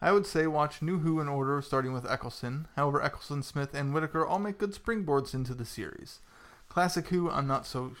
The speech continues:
not sure on. I guess I would jump around to get a feel for it.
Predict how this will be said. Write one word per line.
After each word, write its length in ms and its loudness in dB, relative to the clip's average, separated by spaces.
not 260 2
sure 300 -4
on. 240 -12
I 60 -4
guess 180 2
I 40 6
would 120 4
jump 220 2
around 280 2
to 60 -4
get 100 -4
a 40 -4
feel 240 0
for 300 -2
it. 100 -4